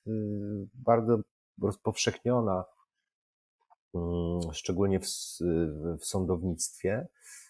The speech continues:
y, przy rozstrzyganiu różnego rodzaju sporów. Na przykład, jeśli małżonkowie chcą się rozejść, no to proponuje im się instytucję mediacji. I teraz rolą mediatora nie jest s-, przekonanie ich, żeby tego nie robili,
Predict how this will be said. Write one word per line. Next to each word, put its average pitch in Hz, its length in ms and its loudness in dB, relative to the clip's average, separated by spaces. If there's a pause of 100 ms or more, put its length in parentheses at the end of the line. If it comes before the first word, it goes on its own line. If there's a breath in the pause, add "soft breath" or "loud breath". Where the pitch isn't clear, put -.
(160 loud breath)
y, 92 240 0
przy - 140 -2
rozstrzyganiu 98 580 2
różnego 95 340 2
rodzaju 90 260 4
sporów. 92 580 2
Na 120 80 -2
przykład, 104 220 2
jeśli 107 240 2
małżonkowie 113 880 6
chcą 107 400 -2
się 95 380 0 (160)
rozejść, 95 640 4
no 110 60 -6 (100)
to 101 220 0 (920)
proponuje 113 600 6
im 95 120 0
się 98 220 2
instytucję 90 920 -2
mediacji. 92 880 2 (340)
I - 40 -20
teraz 110 320 4 (140)
rolą 123 300 8
mediatora 117 600 4
nie 165 320 4
jest - 320 2 (280)
s-, - 240 -2 (140)
przekonanie 123 760 6
ich, 104 100 0
żeby 104 240 0
tego 110 240 2
nie 107 140 4
robili, 101 600 0